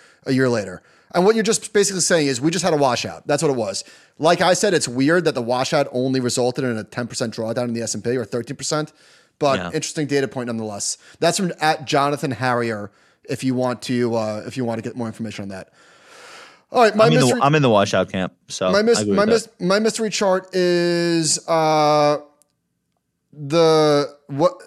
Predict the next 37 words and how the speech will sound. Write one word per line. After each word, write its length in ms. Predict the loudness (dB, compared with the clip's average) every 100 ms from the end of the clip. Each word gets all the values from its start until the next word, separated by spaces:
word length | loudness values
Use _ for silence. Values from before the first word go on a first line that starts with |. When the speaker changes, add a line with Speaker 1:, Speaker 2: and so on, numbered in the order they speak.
| -10
Speaker 1:
it's 180 | -6 -2
funny. 220 | 0 2
I 100 | 2
almost, 460 | 0 0 -2 -4 _ _ _ _ -8
I 60 |
almost 180 | -4 -2
brought 140 | 0 0
this 160 | 0
up 120 | -2 -6 -20 -18
last 400 | -6 0 0 0
week 420 | -2 -2 -2 -8 -12 -8
that, 240 | -2 0
like, 180 | 0 -2
if 100 | -2
this 160 | -2 -2
chart 280 | -2 -4 -4
breaks, 320 | -6 -4 -4
it 40 |
looks 120 | -6
like 100 | -6
it's 160 | -6 -4
going 240 | -4 -4
down 220 | -2 -4 -4
a 40 |
lot. 420 | -6 -4 -4 -4 _ -2
And 520 | 0 2 2 0 -2 -4
this 360 | -2 0 0 0
is 480 | 2 4 2 2
sometimes 500 | 0 -2 -4 -4 -4
why 120 | -2 -2
technical 600 | -2 -4 -4 -4 -4 _ _ -6
analysis 580 | -4 -2 -2 -4 -4 -4
works. 360 | -4 -2 -4 -6 -20 -20 _ _ _ -10
You 220 | 0 2
look 320 | 2 2 0 -4 -2
at 480 | 2 2 0 -4
the, 600 | -2 0 2 0 0 -2